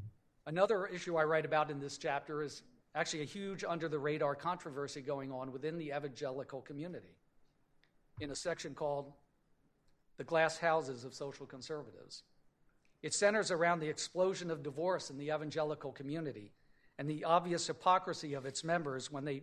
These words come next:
pontificate about the sanctity of traditional marriage. The issue was raised not by one of their critics,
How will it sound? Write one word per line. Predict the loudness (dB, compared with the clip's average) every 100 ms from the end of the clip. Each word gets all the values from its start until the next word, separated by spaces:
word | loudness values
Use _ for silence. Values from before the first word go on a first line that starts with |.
| -8
pontificate | -6 -4 -4 -10 -6 -6 -4
about | -4 -6
the | -6
sanctity | -6 -6 -6 -10 -10
of | -10
traditional | -12 -10 -10 -10 -8
marriage. | -8 -10 -14 -18 -20 _ -20 _ _ _ _ _ _ _ -2
The | 2
issue | 4 4
was | 2 2
raised | 4 4 4 0
not | 0 4
by | 4 6 4 0 -8 _ _ _
one | -2 -2
of | 0
their | -2
critics, | -4 -2 -2 -2 -6 -10 -12